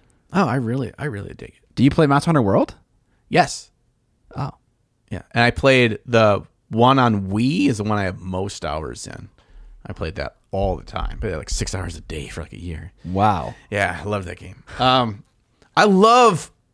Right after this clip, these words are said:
Speaker 1: loot farming, crafting games, and this is one. And it actually has, like, the combat system is skill based. Like,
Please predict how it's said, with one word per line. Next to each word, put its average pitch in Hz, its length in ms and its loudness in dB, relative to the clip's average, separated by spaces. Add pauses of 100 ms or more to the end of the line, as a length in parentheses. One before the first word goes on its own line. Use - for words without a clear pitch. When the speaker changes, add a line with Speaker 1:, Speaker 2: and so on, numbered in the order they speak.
(420)
Speaker 1:
loot 143 440 4
farming, 151 640 4
crafting 120 640 0
games, 120 380 0
and 107 140 -4
this 110 160 -6
is 104 160 -8
one. 104 180 -6
And 117 220 -4
it 127 100 -2
actually 135 440 0
has, 113 600 2
like, 110 300 -2
the 107 100 -2
combat 113 420 0
system 104 320 -6
is 101 140 -2
skill 101 300 -8
based. 90 520 -14
Like, - 280 -16